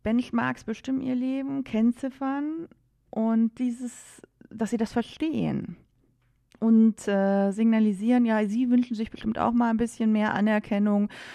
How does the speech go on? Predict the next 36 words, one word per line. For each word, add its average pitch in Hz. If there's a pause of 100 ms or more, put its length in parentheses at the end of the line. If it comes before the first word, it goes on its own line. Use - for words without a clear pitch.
(120)
Das -
können 214
wir 202
uns 185
vorstellen, 196
weil 185
schließlich 202
müssen 196
Sie 180
dies 202
und 185
das 185
und 185
jenes 185
alles 180
alleine 170
stemmen.“ 143 (520)
Das 208
ist 226
schon 220
mal 214
ganz 214
gut, 220
um, 196 (380)
um, 180 (320)
ja, 185
Öffnung 170 (300)
herbeizuführen. 156
Und 175
dann 220
die 233
Führungskräfte 240
beim 208
eigenen 208
Erleben 190
packen. 185